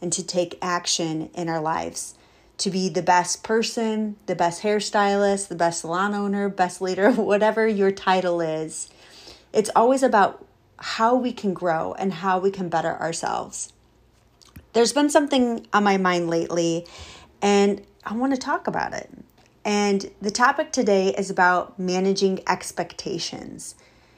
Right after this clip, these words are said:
Now, I don't know where you're at in life, but sometimes there is so much going on, we can feel like life is just very heavy,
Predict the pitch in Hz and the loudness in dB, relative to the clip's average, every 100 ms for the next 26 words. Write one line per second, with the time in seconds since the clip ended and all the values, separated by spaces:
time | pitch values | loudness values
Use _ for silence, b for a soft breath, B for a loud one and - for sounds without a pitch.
0 | b b b b b _ _ _ - 220 | b b b b b _ _ _ -4 2
1 | 214 220 240 285 277 254 240 240 214 208 | 4 4 4 4 4 4 6 6 4 4
2 | 208 208 196 185 - 170 165 165 170 - | 4 2 4 4 2 -4 -4 -4 -4 -8
3 | - - _ - 190 185 - _ _ _ | -18 -20 _ 2 4 4 0 _ _ _
4 | _ _ _ _ _ _ - - 320 339 | _ _ _ _ _ _ -6 0 0 2
5 | 277 226 214 - - _ _ 196 190 226 | 0 2 0 -4 -8 _ _ -2 2 4
6 | 220 208 - 285 285 269 - 220 208 185 | 4 2 0 2 2 0 -2 0 2 2
7 | 185 170 151 160 170 _ _ _ _ 208 | 0 0 -2 -4 -10 _ _ _ _ -2
8 | 220 220 233 202 - 247 254 262 254 - | -2 0 -2 -2 -2 4 6 6 4 0
9 | 208 202 196 _ _ - 175 208 262 - | 0 0 -2 _ _ -10 0 0 0 -4
10 | 196 180 208 202 - 190 180 175 147 - | -6 -2 -2 -2 0 0 0 -4 -6 -6
11 | 180 160 151 - | -6 -6 -10 -12